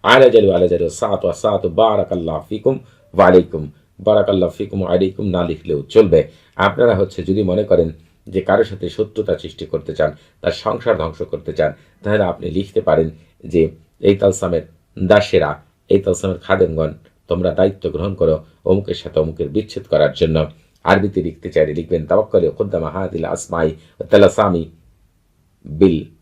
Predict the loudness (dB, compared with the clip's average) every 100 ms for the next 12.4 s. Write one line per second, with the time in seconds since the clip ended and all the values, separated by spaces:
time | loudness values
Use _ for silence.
0 | _ _ _ 0 2 2 0 -8 -2 2
1 | 2 0 -8 -4 -2 -2 -4 -8 -6 -4
2 | -4 -8 -4 2 2 2 -4 -14 _ 0
3 | 2 2 -2 -6 -6 -8 -4 -2 0 -2
4 | -6 -8 _ _ 0 2 0 0 2 4
5 | 4 2 -2 -8 _ -4 0 0 0 -6
6 | _ _ _ _ _ _ _ 8 8 6
7 | -4 -4 -4 -2 0 2 0 -4 _ -2
8 | 0 0 -4 -6 -2 0 0 -2 -6 -4
9 | -4 -4 -6 -6 -6 -4 -4 -6 -4 -2
10 | -4 -6 -8 -8 -6 -6 -6 -8 -6 -4
11 | -4 -6 -6 -8 -8 -2 -2 -2 -8 _
12 | _ -2 0 2